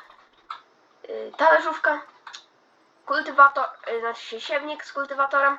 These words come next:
o siema, yy, ro-, rozsiewacz nawóz-,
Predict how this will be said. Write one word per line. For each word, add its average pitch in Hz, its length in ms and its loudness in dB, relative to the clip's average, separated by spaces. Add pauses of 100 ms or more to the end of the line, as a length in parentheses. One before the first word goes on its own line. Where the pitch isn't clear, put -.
o 190 140 -10
siema, 240 400 6 (920)
yy, 190 1120 -8
ro-, 226 200 -4 (420)
rozsiewacz 269 400 -2
nawóz-, 269 540 0